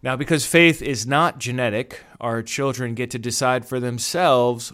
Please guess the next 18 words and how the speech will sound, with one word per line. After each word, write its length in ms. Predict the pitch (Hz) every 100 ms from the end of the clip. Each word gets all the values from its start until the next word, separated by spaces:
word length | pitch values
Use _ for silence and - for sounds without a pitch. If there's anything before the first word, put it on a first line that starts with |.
| -
whether 380 | 131 147 156
or 180 | 147 131
not 380 | 120 113 110 -
they 100 | 113
will 160 | 107 107
follow 400 | - 101 104 101
Jesus. 640 | 107 117 92 - - - _ _ _ _ _ _
Some 440 | - 165 160 156 147
believe 300 | 120 123 117
in 80 | 117
the 80 | 104
home 500 | - 156 151 147 143
and 160 | 110 107
then 160 | 104
stand 320 | 104 120 113
strong 240 | 101 123 117
a 80 | 113
lifetime. 760 | 123 131 127 131 123 120 117